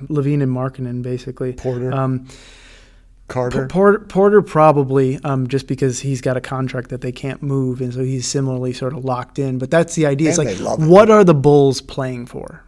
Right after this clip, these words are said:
Speaker 1: right? If they get to a point where they're playing for the playoffs, which in the Eastern Conference is always a possibility, um, or has been, you know, for fifteen years now, um, then I think that their best lineups are going to, in-, you know,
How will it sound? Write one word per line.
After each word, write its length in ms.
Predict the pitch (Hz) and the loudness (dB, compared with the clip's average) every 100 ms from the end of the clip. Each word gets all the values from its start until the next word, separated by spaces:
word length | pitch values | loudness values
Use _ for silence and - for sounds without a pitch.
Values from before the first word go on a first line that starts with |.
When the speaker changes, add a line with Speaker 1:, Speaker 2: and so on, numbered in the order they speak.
| - | -8
Speaker 1:
right? 240 | 143 139 - - - - - - - | -6 -6 -8 -20 -20 -20 -20 -10 4
If 200 | 180 180 | 4 6
they 120 | 196 | 4
get 280 | 170 185 - | 6 4 4
to 120 | 233 | 0
a 40 | |
point 340 | 185 160 151 151 | 0 0 -2 2
where 140 | 147 | 2
they're 180 | 151 160 | 4 4
playing 480 | 160 143 147 151 143 | 2 -2 0 0 -2
for 120 | 139 | -4
the 60 | 127 | -6
playoffs, 600 | - 208 214 135 131 147 | 0 2 4 0 -2 -2
which 200 | 151 - | -2 0
in 640 | 180 151 143 139 135 - | 0 0 0 0 -4 -8
the 120 | 165 147 | -4 -2
Eastern 340 | 151 - 147 | -2 -2 -4
Conference 500 | 127 143 135 139 127 | -2 -4 -2 -4 -4
is 260 | - 151 - - - | -4 -4 -4 -10 -2
always 580 | 175 254 202 143 131 | 2 4 4 2 0
a 60 | 131 | -2
possibility, 880 | 139 131 127 131 131 131 123 - - - - | -4 -4 -4 -6 -4 -4 -6 -10 -16 -20 -10
um, 300 | 139 131 127 | -4 -2 -2
or 140 | 127 | -4
has 280 | 123 135 135 | -2 -2 -2
been, 240 | 127 131 127 | -2 -4 -2
you 100 | 127 | -4
know, 140 | 127 | -6
for 220 | - 123 | -8 -12
fifteen 640 | - - 139 - 147 135 135 | -8 -6 -6 -4 -4 -2 -2
years 380 | 165 156 123 | -2 -2 -4
now, 320 | 131 127 127 127 - - - | -6 -6 -8 -12 -20 -20 -8
um, 400 | 151 139 131 131 - _ - _ _ 139 | -2 0 -2 -4 -12 _ -20 _ _ -2
then 580 | 147 151 147 147 - - _ _ - | 2 2 2 0 -4 -18 _ _ -4
I 160 | 156 160 | 0 2
think 160 | 180 | 2
that 100 | 160 | 2
their 140 | 160 143 | 2 2
best 340 | 139 131 143 | 2 -2 -4
lineups 580 | 135 165 175 135 131 - | 0 2 2 -2 -4 -6
are 80 | 147 | -4
going 300 | 135 139 143 | 0 0 0
to, 140 | 143 139 | 0 -2
in-, 180 | 139 170 | -2 -6
you 180 | 156 135 | -4 -4
know, 160 | 127 | -4